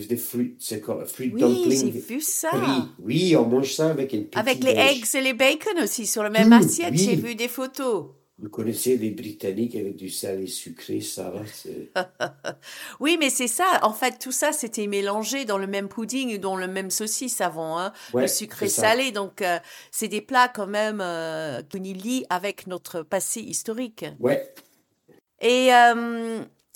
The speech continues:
Speaker 2: on parle souvent que, du fait, un, un clouty dumpling doit avoir une peau. Alors, tu parlais de cette peau qui est formée, euh, par la farine.
Speaker 1: Oui.
Speaker 2: J'avais lu qu'autrefois, on le mettait à côté du feu de cheminée pour le sécher et qu'aujourd'hui,
Speaker 1: Oui.
Speaker 2: on peut le mettre dans le four quelques minutes,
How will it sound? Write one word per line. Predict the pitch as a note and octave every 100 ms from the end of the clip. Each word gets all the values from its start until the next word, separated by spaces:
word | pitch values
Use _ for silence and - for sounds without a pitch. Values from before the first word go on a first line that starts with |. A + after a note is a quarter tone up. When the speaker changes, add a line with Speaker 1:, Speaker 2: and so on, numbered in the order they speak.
| _ _ -
Speaker 2:
on | B3+
parle | B3+ D#4 E4+
souvent | D#4+ D4 C4 E4 F4
que, | D#4 B3+ G#3
du | F#3+ A3+
fait, | A3 D4 D#4+ - A#3
un, | A3+ A3 A3
un | A3 G#3+
clouty | G#3 - B3+ B3+ B3+
dumpling | A3+ A3 B3 B3+
doit | A3 A3
avoir | G#3+ A3
une | G#3
peau. | - C4+ B3+ G#3+ -
Alors, | F#3+ F#3+
tu | A3+
parlais | - A3+ A#3+
de | A3+
cette | G3+ G#3
peau | - - A#3+
qui | A3+ G3+
est |
formée, | F#3 G#3+ G3+ G#3 G#3+ G#3
euh, | F3+
par | G3 F3+
la | F3
farine. | - F3+ G#3+ F4 C#4+ D#3 - B2
Speaker 1:
Oui. | D#3 - -
Speaker 2:
J'avais | - C4 C4+ D4
lu | D4 D4+
qu'autrefois, | C4+ B3+ C4+ C4 D4 C#4 B3
on | A3
le | A3+
mettait | A#3 B3 B3 B3+
à | A3
côté | A3+ A3 A3+
du | F#3+ G3
feu | F3+ A#3 A3
de |
cheminée | - A3+ A3 A3
pour | A3 F#3
le | E3+
sécher | - G3+ G3 - C#4+ D4 -
et |
qu'aujourd'hui, | - A3+ - D#4 C#4
Speaker 1:
Oui. |
Speaker 2:
on | B3
peut | B3
le | A3
mettre | A#3 A3
dans | A3
le | A3
four | A3 A#3 A3 -
quelques | G#3 - G#3+
minutes, | G3 G#3 A#3+ D4 -